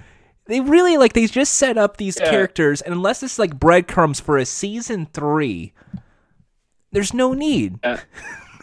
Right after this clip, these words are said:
Speaker 2: I don't know. And Rachel doesn't have to reckon at all with the fact that it was her powers that, uh, inadvertently murdered that guy.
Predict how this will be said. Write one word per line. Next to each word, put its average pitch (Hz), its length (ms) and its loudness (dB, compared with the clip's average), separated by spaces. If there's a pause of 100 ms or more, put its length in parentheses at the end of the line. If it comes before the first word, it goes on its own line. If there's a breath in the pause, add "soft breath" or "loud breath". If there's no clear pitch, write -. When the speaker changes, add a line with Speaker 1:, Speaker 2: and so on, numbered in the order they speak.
(120)
Speaker 2:
I 147 140 4
don't 147 160 6
know. 127 220 4
And 135 180 2
Rachel 151 420 6
doesn't 139 360 2
have 131 240 0
to 123 80 0
reckon 123 400 0
at 120 100 0
all 120 240 2
with 117 140 -2
the 117 80 -4
fact 123 380 0
that 117 100 0
it 107 60 0
was 104 180 -4
her 117 200 -2
powers 110 880 -2
that, 113 340 -2
uh, 107 360 -4
inadvertently 107 800 -2
murdered 104 440 -2
that 107 240 -6
guy. 107 520 -6